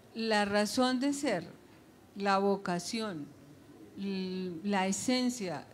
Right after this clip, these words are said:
de la jurisdicción son las víctimas. Luego, la relación con las víctimas,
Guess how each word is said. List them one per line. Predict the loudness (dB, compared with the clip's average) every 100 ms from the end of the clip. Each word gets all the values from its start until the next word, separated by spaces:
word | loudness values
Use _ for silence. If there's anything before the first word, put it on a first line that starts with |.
| -10
de | -4
la | -2
jurisdicción | -2 -2 -2 -4 -6 -2 -2 -2 -4 -12 -20 -20 -12
son | 0 4 6
las | 4 2
víctimas. | 0 0 -4 -8 -8 -12 -18 -20 -20 -20 -20 -10
Luego, | -2 0 2 2 0 2
la | 6 6
relación | 8 8 8 6 4 4 6 6
con | 6 4
las | 4 4
víctimas, | 0 -2 -2 0 2 0